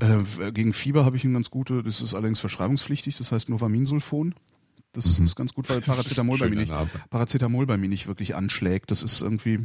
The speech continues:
Speaker 2: Okay.
Speaker 1: davon, bei Paracetamol macht bei mir die Kopfschmerzen weg, aber das Fieber bleibt. <laughs> Irgendwie habe ich so das Gefühl. So, ne? Ja, und da habe ich
Speaker 2: Mhm.
Speaker 1: dann, das ist so das Zeug. Und,
Speaker 2: Ja.
Speaker 1: äh, manchmal, also insbesondere zum Herbst hin, äh,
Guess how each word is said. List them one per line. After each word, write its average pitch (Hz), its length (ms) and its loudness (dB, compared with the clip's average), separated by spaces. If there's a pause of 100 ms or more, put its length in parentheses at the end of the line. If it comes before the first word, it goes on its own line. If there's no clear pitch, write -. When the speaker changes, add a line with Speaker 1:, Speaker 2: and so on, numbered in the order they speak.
Speaker 2:
Okay. 95 320 0 (520)
Speaker 1:
davon, 120 260 -2
bei 131 100 0
Paracetamol 139 580 0
macht 147 140 0
bei 135 80 0
mir 127 80 4
die 127 80 -2
Kopfschmerzen 107 580 -2
weg, 117 100 -6
aber 117 80 -4
das 107 100 -2
Fieber 123 280 -2
bleibt. 92 360 -4
<laughs> - 0 -
Irgendwie 113 260 -4
habe 571 140 2
ich 175 100 0
so 254 140 2
das 240 120 0
Gefühl. 156 380 -4 (420)
So, - 100 -8
ne? 143 140 -6 (240)
Ja, 104 160 2
und 110 140 -2
da 110 60 2
habe 92 100 4
ich 90 60 8
Speaker 2:
Mhm. 87 40 8
Speaker 1:
dann, 110 120 2 (420)
das - 140 2
ist 143 120 2
so 90 80 -6
das 85 180 -4
Zeug. 82 360 -4 (460)
Und, 92 260 4
Speaker 2:
Ja. 113 200 2
Speaker 1:
äh, 110 40 0
manchmal, 120 680 0
also 117 160 -2
insbesondere 127 600 -2
zum 117 180 -2
Herbst 110 320 0
hin, 139 240 2
äh, 120 260 0